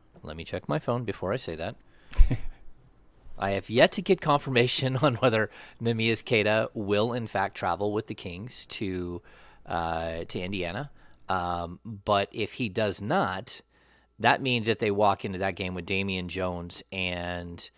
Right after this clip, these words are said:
Alex Len, and, you know, maybe Trey Lyles can play a little bit of center, but they're a little soft at the position after having, like, forty-seven centers on the roster the entire season. This is a moment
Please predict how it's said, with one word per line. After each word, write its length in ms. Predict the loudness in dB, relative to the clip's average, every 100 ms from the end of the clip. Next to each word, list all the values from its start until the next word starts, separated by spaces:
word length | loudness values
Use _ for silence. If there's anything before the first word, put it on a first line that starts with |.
| _ -20 _ _ -6
Alex 400 | -2 -2 -2 -6
Len, 520 | -2 0 0 -2 -6 -10
and, 640 | -8 -6 -6 -6 -8 -12 -12
you 100 | -8
know, 140 | -6 -6
maybe 420 | -2 2 2 0
Trey 280 | -4 -4 -4
Lyles 400 | -2 0 -2 -4
can 160 | -8
play 160 | -6 -4
a 40 |
little 220 | -4 -4 -6
bit 140 | -6
of 80 | -8
center, 400 | -4 -4 -4 -8 -16 -20 -6
but 100 | 0
they're 100 | 4
a 60 | 4
little 180 | 2
soft 360 | 0 4 4 2
at 80 | -6
the 80 | -8
position 500 | -6 -2 -4 -4 -6
after 220 | -6 -4
having, 320 | -4 -4 -6
like, 260 | -8 -8 -12 -20 _ _
forty-seven 760 | -20 -2 0 0 0 -2 -2 -4
centers 360 | -4 -2 -4
on 120 | -4
the 80 | -4
roster 320 | -2 -2 -4
the 100 | -8
entire 320 | -8 -2 -2 -2
season. 400 | -2 -4 -4 -14 -20 -20 -20 _ _ _ _ _ -2
This 300 | 6 6 6
is 120 | 4
a 60 |
moment 460 | 4 4 4 2 -2